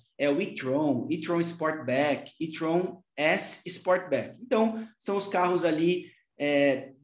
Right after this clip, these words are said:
da parte média do portfólio. O, o mais básico, o A três, o A quatro, o Q três,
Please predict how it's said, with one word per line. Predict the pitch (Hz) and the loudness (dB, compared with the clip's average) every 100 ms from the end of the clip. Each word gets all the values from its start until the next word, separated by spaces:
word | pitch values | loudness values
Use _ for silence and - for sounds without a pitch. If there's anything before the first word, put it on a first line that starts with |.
| - _ | -20 _
da | 156 | -4
parte | 143 170 170 - | 2 2 2 0
média | 180 165 156 151 - 131 | 0 2 4 2 2 0
do | 143 | 0
portfólio. | 135 143 160 131 113 110 117 | 0 -2 -2 -6 -6 -6 -6
O, | 123 143 | -4 -2
o | |
mais | 156 160 123 | 0 0 0
básico, | 135 147 127 113 - | 2 4 2 -2 -8
o | 123 | -6
A | 131 | -4
três, | 123 123 147 156 131 104 - - - _ | -4 -2 0 2 0 -2 -6 -8 -14 _
o | 135 | -2
A | 143 | -2
quatro, | 143 135 131 156 131 - 120 | -2 -2 2 4 2 0 -8
o | |
Q | 120 160 | -4 -4
três, | 156 143 151 175 - - | -2 0 2 2 0 -4